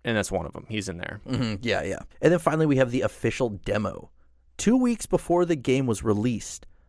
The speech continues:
Speaker 2: idos released a demo for P C, Xbox three sixty, and P S three.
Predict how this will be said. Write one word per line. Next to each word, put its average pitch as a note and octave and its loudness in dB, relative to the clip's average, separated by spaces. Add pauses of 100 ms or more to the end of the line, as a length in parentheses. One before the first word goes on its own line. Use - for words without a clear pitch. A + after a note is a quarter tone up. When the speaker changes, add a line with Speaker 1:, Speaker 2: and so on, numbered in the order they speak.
(160)
Speaker 2:
idos G3 4
released C3+ 2
a A2+ 4
demo B2 4
for - -4
P F#3+ 0
C, D#3+ -2 (240)
Xbox D#3 2
three D3+ 0
sixty, C3 -2 (180)
and A#2 -2
P G#2+ -2
S G2 -2
three. - -4